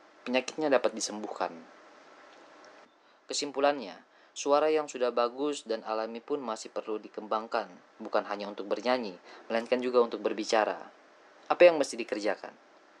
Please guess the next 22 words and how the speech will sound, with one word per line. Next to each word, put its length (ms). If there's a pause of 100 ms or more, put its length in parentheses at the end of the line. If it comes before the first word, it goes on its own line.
(320)
Apa 160
sama 320
seperti 400
yang 80
dilakukan 560
untuk 240
opera? 400 (880)
Atau 240
teater 400
memerlukan 640
sesuatu 340
yang 140
berbeda? 420 (2250)
Ada 240
yang 80
mengatakan 500
bahwa 280
teater 400
membutuhkan 560
sesuatu 440
yang 140
lain. 320